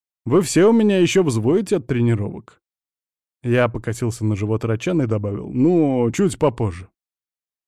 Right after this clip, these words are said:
Рачана благодарно склонила голову, а Льяра осторожно коснулась моего плеча. «И меня будешь учить?» —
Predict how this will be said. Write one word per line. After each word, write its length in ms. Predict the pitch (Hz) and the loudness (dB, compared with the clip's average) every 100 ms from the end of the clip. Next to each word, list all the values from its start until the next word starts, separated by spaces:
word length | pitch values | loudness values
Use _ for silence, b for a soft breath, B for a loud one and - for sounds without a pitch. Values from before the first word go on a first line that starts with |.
| _ | _
Рачана 520 | 113 117 117 139 139 | 0 2 2 4 4
благодарно 640 | 120 131 127 131 143 135 127 | 4 2 2 2 2 4 2
склонила 560 | 117 131 120 127 127 117 | 0 0 2 2 2 2
голову, 600 | 113 151 160 156 151 147 | 0 0 2 2 0 -2
а 140 | 127 | 0
Льяра 400 | 117 120 165 170 | 2 2 2 0
осторожно 500 | 135 - 117 123 120 | -2 -2 -2 0 -2
коснулась 540 | 117 104 117 113 107 - | -4 -8 -6 -6 -6 -6
моего 300 | 104 95 92 | -6 -6 -8
плеча. 480 | 107 95 - - _ _ _ _ _ _ _ _ _ _ _ _ _ - | -12 -16 -18 -20 _ _ _ _ _ _ _ _ _ _ _ _ _ -10
«И 180 | 127 117 | -4 -2
меня 320 | 117 113 170 | 0 0 -2
будешь 320 | 196 165 135 | -4 -6 -8
учить?» — 420 | 113 - 104 - | -10 -12 -18 -20